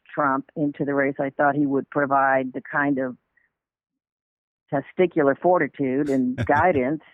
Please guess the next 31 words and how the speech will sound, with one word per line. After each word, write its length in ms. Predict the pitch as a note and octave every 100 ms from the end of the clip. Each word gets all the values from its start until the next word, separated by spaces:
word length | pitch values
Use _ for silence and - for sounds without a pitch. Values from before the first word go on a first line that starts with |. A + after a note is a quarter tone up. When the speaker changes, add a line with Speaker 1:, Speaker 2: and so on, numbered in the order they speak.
| _
Speaker 1:
and, 320 | D3+ C#3+ C#3 C#3
and 280 | - D#3
an 80 | D3+
example 640 | C#3 C#3 D#3 A3+ F#3 C#3+ D#3
for 140 | D3 D3
the 140 | D#3
party, 480 | - G3+ A3+ A#2 B2
which 180 | C3 A#2+ _ -
Speaker 2:
Yeah. 160 | A2 F#2
Speaker 1:
to 340 | D3 C#3 C#3 _ _ _ _ -
be 120 | D#3 D#3
able 220 | F3+ F#3+
to 100 | E3+
give 220 | C#3+ A3 C#4 G3+ G2+
Speaker 2:
Okay. 120 | F#2 A#2 _ _ - D#5+ D5
Speaker 1:
an 160 | F3 F3
understanding 960 | G#3+ A3+ - - B3+ D#4 C#4 E3 D#3+ F3
of 120 | F3
the 100 | F#3+
frustration 720 | - G3 - A#3 C4 D4 G3
and 140 | D#3 D#3+
the 60 |
anxiety 920 | D#3+ E3 D3+ F#3+ B3+ B3+ D3+ C3 C3+ - _ _ _
and 140 | F3+ F3+
the 120 | E3 -
anger 680 | G3+ C#4 A3+ D3 C3+ D3+ - -
of 400 | E3+ E3 D#3+ F3 - _ _ _
not 320 | G3+ F#3+ C4+ C#4
just 140 | B3+
conservative 580 | - G3 - G#3+ D4 F#3
Americans, 600 | D3 C#3 C#3 D3+ F#3+ F3+